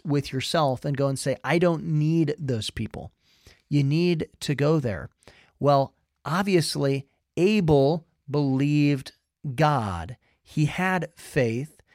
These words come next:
and so he was acting inside of the order that God set. If you're rightly applying faith, if you're rightly activating your faith, you're going to work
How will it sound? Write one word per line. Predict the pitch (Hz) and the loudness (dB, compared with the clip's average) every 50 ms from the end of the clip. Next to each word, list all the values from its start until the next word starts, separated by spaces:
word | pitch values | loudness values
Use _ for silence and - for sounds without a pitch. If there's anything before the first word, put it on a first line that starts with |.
| _ _ _ _ - | _ _ _ _ -4
and | 151 156 | -2 -2
so | 156 160 | 0 0
he | 151 143 151 160 | 2 2 4 2
was | 151 147 - - | 2 0 -2 -4
acting | 170 170 165 160 160 - 165 160 | -4 -4 -2 -4 -4 -2 -4 -4
inside | 151 - 165 156 151 143 - 151 139 147 | -2 -4 -2 -2 -2 -2 -4 -4 -4 -2
of | 143 135 127 | -4 -4 -4
the | 131 143 - | -6 -8 -4
order | - 165 147 156 156 143 156 156 151 143 139 - _ _ _ _ _ | -2 0 0 0 2 2 0 0 0 -2 -4 -10 _ _ _ _ _
that | - 147 143 - | -6 -6 -6 -2
God | 147 147 123 120 120 123 123 | -4 -4 -2 -2 -4 -6 -8
set. | - - - 147 123 98 85 - _ _ _ _ _ _ - - - _ _ _ | -10 -2 -2 -2 -2 -2 -6 -12 _ _ _ _ _ _ -20 -20 -20 _ _ _
If | _ 160 156 - | _ -2 -2 0
you're | - 151 143 | 0 0 0
rightly | 127 120 135 139 151 180 190 - - 190 190 190 185 - - _ | 0 0 0 2 2 2 0 0 -2 -2 0 0 -2 -4 -6 _
applying | 143 143 - - - - 147 139 143 147 151 151 151 147 147 147 143 139 - _ _ | -6 -6 -6 -8 -10 -6 -6 -4 -2 -2 0 0 0 0 -2 -2 -4 -8 -12 _ _
faith, | _ - - - 139 107 80 65 - - _ - _ _ _ _ _ _ _ _ _ - - _ _ | _ -20 -6 -6 -4 -4 -4 -8 -12 -16 _ -20 _ _ _ _ _ _ _ _ _ -20 -20 _ _
if | - 156 147 | -2 -2 0
you're | - 151 139 | 2 0 0
rightly | 131 120 120 131 135 143 175 185 - - - - 180 180 170 - - _ | 0 0 0 0 0 2 2 0 0 -2 -4 -4 -2 -2 -2 -4 -6 _
activating | - 143 147 156 156 - - 170 151 135 147 143 143 143 143 139 - - | -10 -8 -6 -6 -8 -6 -4 -4 -2 0 0 0 0 -2 -4 -4 -6 -6
your | - 143 131 117 | -4 -4 -4 -4
faith, | - - - 180 165 135 123 117 110 120 - - _ _ _ _ _ _ _ | -6 -2 0 2 2 2 2 -2 -4 -8 -14 -20 _ _ _ _ _ _ _
you're | 151 139 | -6 -2
going | 123 151 147 139 | 0 0 0 2
to | 131 131 | 2 2
work | 123 123 131 156 185 190 160 131 123 120 - - - _ | 0 0 0 0 2 2 2 2 0 -2 -6 -12 -20 _